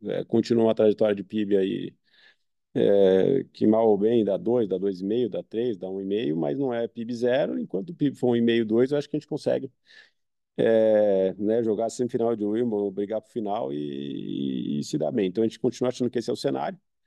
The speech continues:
É, e tamo, tamo, a gente continua animado, trabalhando bastante. Então, acho que tá tudo ok. Acho que, obviamente, a baixa renda é o, é o, é o V S O mais alto,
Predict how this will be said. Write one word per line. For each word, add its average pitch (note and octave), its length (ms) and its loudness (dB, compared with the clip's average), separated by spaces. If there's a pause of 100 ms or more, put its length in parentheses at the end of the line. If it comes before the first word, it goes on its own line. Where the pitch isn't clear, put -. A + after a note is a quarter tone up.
(800)
É, A#2 760 2 (720)
e D3 220 -6
tamo, A#2+ 400 2
tamo, C3 320 0
a A#3+ 40 0
gente G3+ 100 -4
continua A3 260 -4
animado, F#3+ 340 -2
trabalhando G3 320 -4
bastante. F#3 400 -8
Então, D#3+ 220 -6
acho F3+ 100 -8
que - 80 -20
tá G3 140 2
tudo F3+ 160 0
ok. F3+ 340 4
Acho - 160 2
que, C#3+ 180 0
obviamente, B2 500 4
a - 20 0
baixa A#2+ 260 -2
renda A2+ 260 -4
é G#2+ 40 -4
o, G#2 80 -10 (280)
é A2+ 120 4
o, A2 100 4 (320)
é A#2 120 4
o A2+ 80 6
V A2+ 100 6
S A2+ 200 2
O A2+ 100 6
mais A#2+ 260 6
alto, C#3+ 380 0